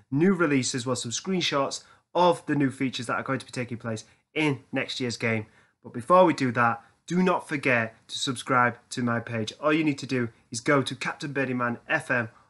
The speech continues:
on YouTube, find the subscribe button, press it, come back off it, and then go and watch some fantastic Football Manager videos. I can't wait for Football Manager twenty twenty. I know you can't wait for it, so let's have a look at the features that were released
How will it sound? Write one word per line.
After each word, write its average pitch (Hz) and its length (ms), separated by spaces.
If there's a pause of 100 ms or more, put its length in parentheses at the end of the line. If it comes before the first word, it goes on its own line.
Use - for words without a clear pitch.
(180)
on 190 320 (200)
YouTube, 131 500 (240)
find 147 240
the 135 40
subscribe 120 500
button, 113 300 (240)
press 143 240
it, 131 200 (400)
come 185 180
back 131 200
off 117 160
it, 113 200 (240)
and 110 60
then 107 60
go 110 280 (120)
and 117 120
watch 104 360 (140)
some 104 180
fantastic - 460
Football - 300
Manager 101 220
videos. 101 380
I 160 160
can't 151 240
wait 135 140
for 127 60
Football 123 280
Manager 123 260
twenty 120 300
twenty. 123 440
I 151 140
know 175 140
you 139 220
can't 120 260
wait 120 180
for 127 120
it, 117 120 (140)
so - 100
let's 127 220
have 131 80
a 127 40
look 117 300
at 117 80
the 113 80
features 120 360
that 104 140
were 104 100
released 110 420